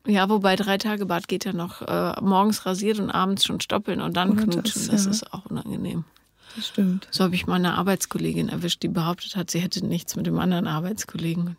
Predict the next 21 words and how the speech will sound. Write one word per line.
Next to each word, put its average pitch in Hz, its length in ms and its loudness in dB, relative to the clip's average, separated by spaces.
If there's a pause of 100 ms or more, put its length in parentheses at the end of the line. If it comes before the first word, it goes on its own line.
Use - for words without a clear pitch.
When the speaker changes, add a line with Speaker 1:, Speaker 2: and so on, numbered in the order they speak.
Speaker 1:
ich 185 160 -10
wusste 202 300 4
aber, 185 160 2
sie 170 140 0
war 175 140 4
mit 175 180 0
dem 208 240 8 (100)
<clears throat> 254 300 10
unterwegs 185 560 2
und 214 100 -2
am 190 100 2
nächsten 247 320 8
Speaker 2:
Hm. 262 60 12
Speaker 1:
Morgen 202 500 10 (340)
hatte - 120 -2
sie 202 120 2
ein 190 60 6
ganz, 214 540 0
äh, - 240 -10 (260)
dunkelrotes 208 760 2
Kinn. 233 280 0